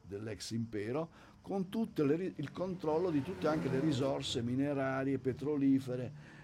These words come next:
le linee di, di, di, di, che portano il petrolio e così via.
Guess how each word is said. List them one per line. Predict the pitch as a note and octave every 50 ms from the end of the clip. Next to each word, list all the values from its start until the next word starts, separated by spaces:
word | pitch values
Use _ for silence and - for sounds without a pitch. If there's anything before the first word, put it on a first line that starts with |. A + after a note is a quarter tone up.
| - - -
le | - A2 B2+ C3+
linee | C#3 C#3+ D#3 D#3+ D#3 D3+ D3 C3+ B2+
di, | B2 C3 A#2 A2
di, | A#2+ A#2+ A#2+ A#2+ A#2 A2 G2+ E2+ E2+ B2 A2+
di, | G2+ A#2 A#2 G#2
di, | - - F#2+ F#2 - - - -
che | - - A2
portano | A2 - - C3 C3 C3 B2 - B2+ B2
il | A#2 G#2
petrolio | - - B2+ B2+ B2+ B2+ C3+ C3+ C3 C3 C3 B2+ C3+ C3+ B2+
e | A#2+
così | - A#2+ A#2 G#2+ A2+
via. | G2+ D#2+ - - - -